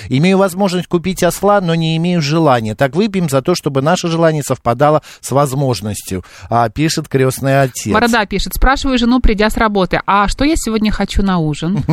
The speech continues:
Speaker 1: <laughs>
Speaker 2: Идеально,
Speaker 1: Это хорош-,
Speaker 2: Борода, да.
Speaker 1: Борода, это
Speaker 2: Это
Speaker 1: перекладывание
Speaker 2: секрет, да, вашего
Speaker 1: выбора на плечи
Speaker 2: счастливого
Speaker 1: другого
Speaker 2: брака.
Speaker 1: человека.
Speaker 2: А наш координаты: С М С-портал плюс семь девять два пять восемь восемь восемь восемь девяносто четыре восемь, Telegram говорит М С К Бот, прямой эфир семь три семь три девять четыре восемь, код города четыре девять пять.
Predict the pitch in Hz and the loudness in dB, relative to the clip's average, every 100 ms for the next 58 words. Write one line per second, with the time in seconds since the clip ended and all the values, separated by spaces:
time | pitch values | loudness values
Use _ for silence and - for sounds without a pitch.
0 | 160 - - 170 160 202 226 214 165 160 | 0 -2 -2 2 2 2 2 2 0 0
1 | 170 214 214 185 156 151 180 208 180 160 | 0 2 0 0 0 2 2 2 0 -2
2 | 170 202 202 214 214 190 277 320 285 240 | -2 0 2 2 2 2 2 2 2 0
3 | 208 220 143 196 240 226 202 175 165 175 | 0 0 0 0 2 2 0 0 2 2
4 | 160 180 220 - 254 240 240 220 196 202 | 2 2 2 2 2 2 2 2 2 2
5 | 170 165 160 170 180 226 277 - 262 254 | 0 0 2 2 2 2 2 0 -2 0
6 | 254 196 196 - 240 - 247 - 220 185 | 0 0 -4 -4 -4 -2 -4 0 0 0
7 | 214 - 202 196 208 202 208 220 175 185 | -4 -2 -2 0 0 0 0 0 0 -2
8 | 180 196 202 196 180 180 - 190 190 180 | -2 -2 0 0 -2 -4 -2 -2 -2 -2
9 | 180 175 185 180 190 - - 202 180 240 | -2 -2 -2 -4 -6 -6 -2 0 0 0
10 | 262 202 196 190 202 185 180 190 185 175 | 0 -2 -2 -2 0 0 0 -2 -2 -8
11 | 170 - 165 196 277 - 185 185 180 - | -6 -4 -2 0 0 2 2 2 0 0
12 | 185 - 180 190 - 180 196 190 180 175 | -2 -4 -4 -4 -4 -4 -2 -2 -2 -4
13 | - 180 185 190 - 175 190 196 190 180 | -6 -8 -4 -2 0 -2 -2 0 0 -2
14 | 175 - 208 190 180 175 - - 233 302 | -6 -4 -2 -2 -2 -2 -4 -2 0 -2